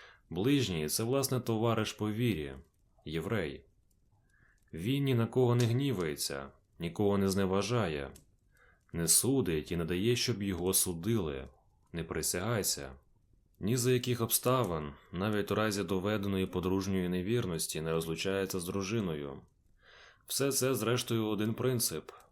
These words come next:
наслідки одного інстинкту. Життя Спасителя було втіленням саме тієї практики.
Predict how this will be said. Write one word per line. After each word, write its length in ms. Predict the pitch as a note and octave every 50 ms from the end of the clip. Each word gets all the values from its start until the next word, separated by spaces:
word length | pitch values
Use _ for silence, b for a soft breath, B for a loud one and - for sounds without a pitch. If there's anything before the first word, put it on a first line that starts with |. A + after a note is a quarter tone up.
| _ _
наслідки 540 | - F2 F#2 G#2+ G#2 - G#2+ G2 - - G2
одного 460 | F#2 F2+ E2 E2+ F2+ F#2+ F2+ F#2 F#2
інстинкту. 640 | F#2 F#2+ - - - G#2+ G#2 F#2 - - D2 C2+ - - _ _ _ _ _ _ _ _ _ _ _ _ _ _ _ -
Життя 380 | - G2+ A#2 A#2 - D3 D3+
Спасителя 680 | C#3+ - - C3 B2 - B2+ C#3 C3+ C3 B2+ A2+ A#2 G#2+
було 300 | F#2+ G2+ G2+ A#2+ B2+ B2
втіленням 560 | - - - B2 B2 A#2+ A#2+ A2+ A2+ G#2+ G#2+
саме 320 | - - A2 G#2+ G#2+ G#2
тієї 460 | G2 - G2 F2+ E2+ F2 F2+ F2 F2+ F2+
практики. 640 | - G2+ A2 G#2+ G#2+ - - - - - D2